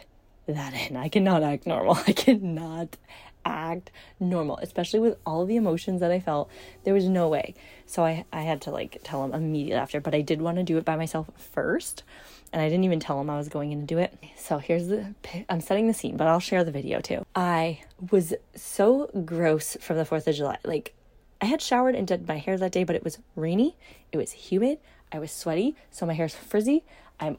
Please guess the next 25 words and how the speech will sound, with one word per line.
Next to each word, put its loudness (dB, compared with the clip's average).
oily. 4
<laughs> 6
It's -8
just -10
not 4
a 0
cute 0
look. 0
But 0
I 2
honestly 0
was -4
like, -4
"I'm -2
just -6
gonna -2
get -6
my -8
period -6
tomorrow. -12
Like, -4
this -8
is -10
kinda -4
silly, -2